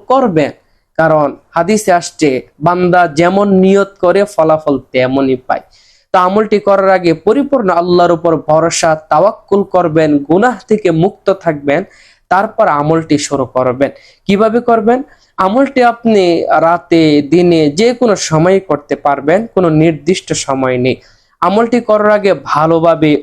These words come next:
অজু করে পবিত্র হয়ে নেবেন। পবিত্র হয়ে পবিত্র একটি জায়নামাজে বসে হাতে একটা তাসবিহ নিয়ে আমলটি শুরু করবেন। আমলটি শুরু করার আগে প্রথমে নিজের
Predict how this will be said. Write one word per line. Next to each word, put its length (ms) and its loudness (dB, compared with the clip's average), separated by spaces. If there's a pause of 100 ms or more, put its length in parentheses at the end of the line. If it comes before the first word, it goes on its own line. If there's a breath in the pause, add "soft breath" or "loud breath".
অজু 300 0
করে 320 0 (200)
পবিত্র 460 -2
হয়ে 300 -2
নেবেন। 280 -4 (300)
পবিত্র 480 -2
হয়ে 280 2 (200)
পবিত্র 440 -2
একটি 340 -2
জায়নামাজে 640 2
বসে 360 -2 (540 soft breath)
হাতে 280 -2
একটা 280 0 (120)
তাসবিহ 520 0
নিয়ে 260 4 (140)
আমলটি 500 0
শুরু 280 -4
করবেন। 400 -2 (400 soft breath)
আমলটি 400 0
শুরু 300 0
করার 280 0
আগে 200 0
প্রথমে 520 0 (140)
নিজের 400 2